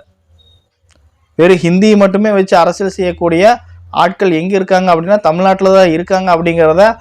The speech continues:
அப்பட்டமா எடுத்து காட்டக்கூடிய ஒரு ட்ரெய்லர் தான் இந்த திரை-, இந்த, இந்த தே-,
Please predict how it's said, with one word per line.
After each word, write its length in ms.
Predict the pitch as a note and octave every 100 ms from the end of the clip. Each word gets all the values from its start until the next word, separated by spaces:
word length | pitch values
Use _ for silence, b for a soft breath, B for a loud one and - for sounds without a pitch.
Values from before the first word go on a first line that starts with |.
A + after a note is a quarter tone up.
| b _ C#3
அப்பட்டமா 400 | - F#3 G3 G3+ F#3
எடுத்து 180 | F#3 F3+
காட்டக்கூடிய 440 | F3 F3 F3 F3+ G3 F#3
ஒரு 120 | E3+ D3 C3+ b - -
ட்ரெய்லர் 360 | D#3 F#3 E3+ E3
தான் 120 | G#3+ F3+
இந்த 140 | E3+ E3+
திரை-, 220 | D#3+ F3 E3+ D#3+
இந்த, 100 | D3 C#3+ _ -
இந்த 120 | D3+ C#3+
தே-, 220 | D#3+ D3+